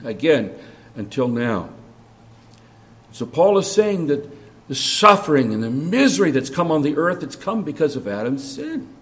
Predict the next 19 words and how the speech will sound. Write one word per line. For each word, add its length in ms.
It's 160
not 180
that 100
it 60
happened 280
for 100
billions 480
of 140
years 280
before 320
Adam 300
even 220
existed. 500
It 120
came 400
after 420
Adam 380
had 160
sinned. 540